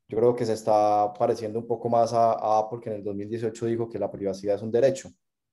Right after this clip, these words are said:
En ese entonces Google dijo que la privacidad era una opción. Creo que este es un cambio de realidad en que Google piensa que la privacidad del usuario está por encima de todo,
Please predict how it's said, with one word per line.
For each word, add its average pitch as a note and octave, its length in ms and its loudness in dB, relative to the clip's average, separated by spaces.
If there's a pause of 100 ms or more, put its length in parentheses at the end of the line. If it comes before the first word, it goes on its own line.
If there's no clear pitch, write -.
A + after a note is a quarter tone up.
(140)
En G2+ 100 -10
ese G2+ 120 -8
entonces B2 440 0
Google A#2+ 280 0
dijo A#2+ 240 0
que A2 80 -6
la G#2 100 -2
privacidad G2+ 500 -2
era A2 300 2
una A2+ 160 -2
opción. - 680 -6 (600)
Creo A#2 180 -4
que A#2+ 220 4
este A#2 180 0
es B2 60 -4
un B2+ 180 0
cambio B2+ 460 4
de A#2 80 4
realidad G2+ 480 -2
en A2+ 220 -10
que G2+ 120 -10
Google G#2 300 -6
piensa A2+ 360 -2
que G2+ 380 -4 (300)
la G#2 140 -4
privacidad G2+ 400 -2
del A#2 120 -4
usuario G#2 220 0
está A2+ 200 -2
por A2+ 140 -2
encima B2 420 0
de G#2+ 80 4
todo, G#2+ 480 -2